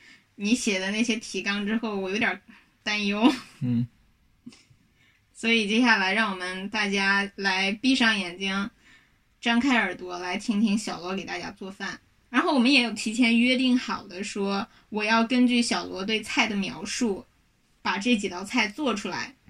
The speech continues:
Speaker 1: 那如果我做得好的话，大家应该能在 show notes 里面看到我做的菜品的照片。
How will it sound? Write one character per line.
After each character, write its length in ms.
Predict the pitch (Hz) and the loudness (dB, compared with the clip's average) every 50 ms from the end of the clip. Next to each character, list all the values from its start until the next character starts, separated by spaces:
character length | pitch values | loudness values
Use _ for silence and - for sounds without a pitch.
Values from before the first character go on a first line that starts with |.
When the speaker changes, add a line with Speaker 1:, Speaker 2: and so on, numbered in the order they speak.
| - _ _ _ _ _ _ _ _ _ | -20 _ _ _ _ _ _ _ _ _
Speaker 1:
那 120 | 254 285 277 | 4 6 6
如 160 | 247 220 233 | 6 6 6
果 100 | 294 294 | 4 4
我 100 | 240 180 | 4 2
做 160 | 196 202 247 | 2 0 2
得 100 | 233 226 | 2 2
好 200 | 240 - 185 170 | 2 0 -2 -4
的 100 | - 226 | -4 -2
话， 160 | 208 226 202 190 | 0 0 0 2
大 120 | 208 208 | 0 0
家 180 | 202 208 208 208 | 0 2 0 0
应 80 | 214 | 2
该 140 | 220 220 220 | 2 2 2
能 140 | 208 190 180 | 2 0 -2
在 120 | 208 208 | -2 -2
show 200 | 208 - - 202 | 0 0 0 0
notes 260 | 202 220 220 208 - 196 | 0 -2 -2 -4 -4 -8
里 80 | 175 | -10
面 160 | 170 170 180 | -8 -10 -10
看 220 | 196 - - 226 196 | -6 -2 -2 0 2
到 160 | 202 202 190 | 2 0 0
我 160 | 185 175 - | 0 -2 -6
做 160 | 196 - 214 | -8 -8 -6
的 120 | 202 190 190 | -6 -6 -6
菜 220 | - - 233 208 | -2 0 0 0
品 160 | 202 - - | 0 -2 -8
的 80 | 156 165 | -12 -10
照 180 | 185 208 190 185 | -8 -8 -8 -8
片。 400 | - - - 180 170 165 - | -8 -10 -12 -12 -12 -12 -14